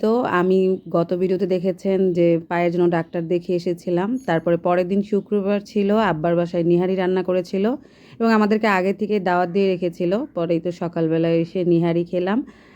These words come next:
মানে নাস্তা করলাম, পরে এই যে চা খেয়ে চলে গিয়েছিলাম আমার বাসায়, কারণ দুপুরবেলা আব্বার বাসার সবাইকে আমার বাসায় দাওয়াত দিয়েছিলাম। তো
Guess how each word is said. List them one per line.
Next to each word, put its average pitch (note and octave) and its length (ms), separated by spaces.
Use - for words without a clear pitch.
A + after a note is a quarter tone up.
মানে F#3 220
নাস্তা G#3 280
করলাম, A3+ 360
পরে F3 220
এই E3+ 80
যে E3+ 60
চা G3+ 140
খেয়ে G#3+ 260
চলে F3+ 280
গিয়েছিলাম F3 480
আমার F3+ 260
বাসায়, F3+ 300
কারণ D#3+ 220
দুপুরবেলা G3+ 560
আব্বার F#3+ 260
বাসার G3+ 240
সবাইকে G3 440
আমার F3 200
বাসায় E3+ 280
দাওয়াত D3+ 260
দিয়েছিলাম। C#3+ 460
তো G3 40